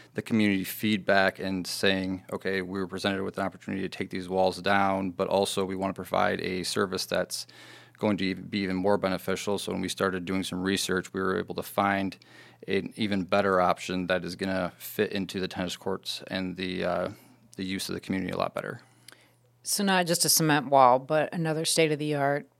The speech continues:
Speaker 2: component of this park as a whole.
Speaker 1: Yeah, absolutely, and it's something that we're gonna be able to, uh, put within the tennis facility, so that way we open up room for other things.
Speaker 2: Nice.
Speaker 1: Yep.
Speaker 2: One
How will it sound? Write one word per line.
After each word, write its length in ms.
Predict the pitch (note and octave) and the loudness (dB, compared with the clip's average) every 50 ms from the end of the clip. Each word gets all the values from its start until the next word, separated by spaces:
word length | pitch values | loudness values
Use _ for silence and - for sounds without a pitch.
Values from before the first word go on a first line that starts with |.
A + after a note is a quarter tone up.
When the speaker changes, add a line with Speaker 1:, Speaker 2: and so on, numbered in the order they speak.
| _ _ _ _ - | _ _ _ _ -8
Speaker 2:
component 520 | - E3 D#3 - D#3+ D#3+ D#3 D3 C#3+ B2+ | -6 -6 -2 0 0 0 0 0 -2 -2
of 200 | - D3+ C#3+ C3+ C3 | -4 -6 -6 -6 -8
this 160 | D3 C#3+ - | -8 -10 -8
park 320 | - - D3 C3+ C3 - | -6 -6 -6 -6 -6 -8
as 80 | C#3+ B2+ | -10 -10
a 40 | C3 | -6
whole. 320 | A#2+ C#3+ C#3+ C#3+ C#3+ C#3+ - - - | -4 -4 -2 -2 -4 -6 -8 -12 -12
Speaker 1:
Yeah, 400 | B3 D3+ E3 E3+ C3+ G#2+ G#2 G2+ - | -6 0 4 6 6 6 6 4 4
absolutely, 600 | - A2 A2 - - A2 A2 - - G2+ G#2 G#2 | 2 2 0 0 -2 -2 -2 0 0 2 2 2
and 80 | G2+ G2 | 2 0
it's 100 | F#2 - | -2 -2
something 260 | - G2 - G2+ G2+ | -4 -2 -2 0 0
that 140 | G2+ G2 - | 0 0 0
we're 100 | G2 F#2 | -2 -2
gonna 200 | G2+ G2 G2 F#2+ | -2 -2 -2 -2
be 160 | F2 G2 F#2+ | 0 0 0
able 180 | F#2+ F#2 F#2+ F#2 | 0 -2 -2 -4
to, 380 | - - F#2+ F#2+ F#2+ F#2+ F#2 - - - - - - - - - _ - | -4 -4 -2 -2 -2 -2 -4 -6 -10 -16 -20 -20 -20 -20 -20 -14 _ 2
uh, 160 | G2 F#2+ F#2 | 4 4 4
put 200 | F2+ - - - - | 2 0 -2 -4 -4
within 280 | G2 F#2 - G2 G2 | -4 -6 -4 -4 -4
the 80 | F#2 F2+ | -4 -4
tennis 260 | - - F#2+ F2+ F2 - | -2 -2 -2 -2 -2 -4
facility, 460 | F#2 - - G2 F#2 F#2 F2+ F#2 F2+ | -6 -6 -2 0 0 0 0 -2 -4
so 160 | F2 - F#2+ F2+ | -4 -4 -2 0
that 140 | F#2 F2+ - | 0 0 0
way 380 | F2+ F2+ F2 F2 F2 F2 D#2+ - _ _ _ _ | 0 0 0 0 -2 -2 -4 -8 _ _ _ _
we 280 | - F#2+ F#2+ F#2 F2+ F2 | -10 -8 -6 -6 -6 -4
open 240 | - F#2+ F#2+ - F#2+ | -4 -4 -4 -2 -4
up 180 | F#2 E2+ - | -6 -6 -8
room 180 | - F#2 E2+ E2 | -8 -10 -10 -10
for 380 | E2+ - - - F#2 F2+ - - - | -12 -12 -8 -6 -6 -6 -6 -4 -4
other 160 | G2+ G2 F#2 | -4 -4 -4
things. 380 | F2 - - - - - - - - - _ - | -6 -8 -12 -12 -12 -14 -14 -16 -18 -20 _ -14
Speaker 2:
Nice. 600 | F3 G3+ A#3+ B3 D#3 - - B2+ - - - - _ _ _ _ - | -10 -8 -8 -8 -8 -10 -12 -12 -14 -14 -14 -16 _ _ _ _ -16
Speaker 1:
Yep. 120 | - - _ _ _ _ _ _ _ _ _ _ _ _ _ _ _ _ _ - | -16 -16 _ _ _ _ _ _ _ _ _ _ _ _ _ _ _ _ _ -20
Speaker 2:
One 580 | D#3+ D#3+ E3 F#3 G3 G#3+ A#3 B3 C4+ C#4 B3 | -12 -4 0 2 4 6 6 6 6 4 2